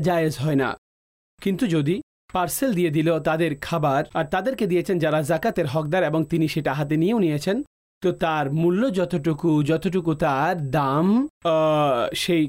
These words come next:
খাবারের মার্কেটের ভ্যালু অনুযায়ী, তো সেই অনুযায়ী আপনার জাকাত আদায় হয়ে যাবে।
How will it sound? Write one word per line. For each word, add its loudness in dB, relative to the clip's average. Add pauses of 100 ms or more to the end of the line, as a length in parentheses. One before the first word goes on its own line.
খাবারের 0
মার্কেটের -2
ভ্যালু 0
অনুযায়ী, 0 (440)
তো 0
সেই 0
অনুযায়ী 2
আপনার -4 (240)
জাকাত -2 (120)
আদায় 0 (100)
হয়ে 0 (220)
যাবে। 0